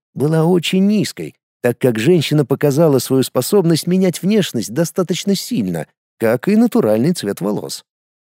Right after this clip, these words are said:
К примеру, сейчас, когда мы покидали баронство, она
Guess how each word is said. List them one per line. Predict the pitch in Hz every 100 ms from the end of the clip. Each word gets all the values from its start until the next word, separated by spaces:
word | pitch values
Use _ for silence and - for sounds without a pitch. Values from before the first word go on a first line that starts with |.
| _ _
К | -
примеру, | - 113 117 180 - 71
сейчас, | - - 113 - 196 175 - - _
когда | 135 139 147
мы | 131
покидали | 147 151 127 117
баронство, | 113 175 180 98 - 73 - _ _
она | 107 120 190 95